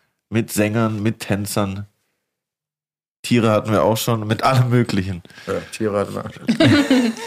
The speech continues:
Speaker 2: Auch das ist,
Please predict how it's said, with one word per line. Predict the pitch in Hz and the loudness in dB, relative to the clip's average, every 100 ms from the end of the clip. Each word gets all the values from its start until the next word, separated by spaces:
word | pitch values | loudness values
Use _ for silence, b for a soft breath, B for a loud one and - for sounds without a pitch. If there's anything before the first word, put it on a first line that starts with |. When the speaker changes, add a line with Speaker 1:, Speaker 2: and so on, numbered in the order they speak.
| B 220 B B _ _ _ _ _ _ _ _ _ _ _ _ | B -20 B B _ _ _ _ _ _ _ _ _ _ _ _
Speaker 2:
Auch | 123 120 | -2 -2
das | 127 123 | 0 0
ist, | 143 - | 0 -2